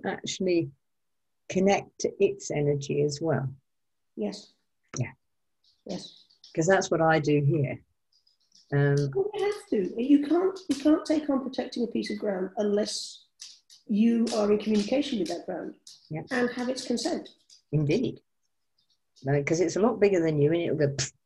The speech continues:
Speaker 2: Yes.
Speaker 1: <laughs> if it doesn't want you. <laughs> But it probably does, so don't worry about that. But I
Speaker 2: I'm not
Speaker 1: use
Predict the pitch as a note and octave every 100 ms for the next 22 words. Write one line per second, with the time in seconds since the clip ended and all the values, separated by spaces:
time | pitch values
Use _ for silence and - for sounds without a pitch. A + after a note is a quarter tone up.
0 | _ _ _ _ - G3+ - - _ C#3+
1 | - - _ _ _ _ C#4+ - C#4 F#3+
2 | F#3+ F3+ E3+ D#3 B2+ C#3 D#3+ G#3+ G#3+ C4
3 | - C4+ - G#4+ F#4+ C4+ G#3+ G#3 G#3+ B3+
4 | G3 E3 D3+ B2+ G2+ B2+ - C#3+ C#3+ C#3+
5 | E3 C#3 D3 C#3+ C#3 C#3 C3+ C#3 A#2+ -
6 | _ _ - - _ - G3+ - - _
7 | _ _ _ E3 A#3+ A3+ B3